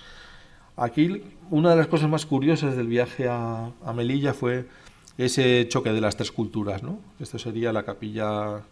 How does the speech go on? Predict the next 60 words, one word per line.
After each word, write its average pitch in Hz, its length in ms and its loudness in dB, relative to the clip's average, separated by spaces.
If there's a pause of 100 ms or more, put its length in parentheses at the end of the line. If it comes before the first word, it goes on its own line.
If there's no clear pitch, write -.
(260)
cristiana, 151 540 -2
que 139 60 -4
está 110 200 -2
dentro 110 240 -4
de 107 60 -4
un, 110 120 -4
de 107 80 -2
un 110 120 -2
recinto 110 340 -4
militar, 107 540 -2 (600)
y 117 80 -2
aquí 113 180 -4
es 113 80 0
la 107 100 0
propia 110 240 -2
editorial 107 440 0
la 98 80 0
que 98 80 -4
hace 104 180 -4
la 104 80 2
gestión 107 320 -8
de 104 60 -6
los 101 100 -6
permisos 110 500 -6
para 98 200 -6
que 98 60 -6
te 98 100 -8
dejen 98 240 -6
entrar. 95 420 -6
Tú - 80 -10
llegas 95 200 -6
a - 20 -6
la 90 100 -6
puerta, 120 320 -8
dices 104 180 -10
quién 101 200 -10
eres, 156 320 -6
ya 101 240 -6
saben 98 260 -10
quién 107 160 -12
eres, 127 220 -10 (200)
y 127 80 -6
a 104 80 0
qué 113 80 -2
vas, 135 360 -4 (460)
y - 100 -10
entonces - 320 -12
te 120 100 -10
permite-, 107 400 -8
te, 110 200 -8
te 117 180 -10
permiten 117 400 -6
el 110 100 -8
acceso. 143 460 -10 (2750)
Un 131 140 -8
sitio, 135 180 2
como 120 200 0
veis, 120 120 2
muy 120 120 -2
bonito, 127 500 0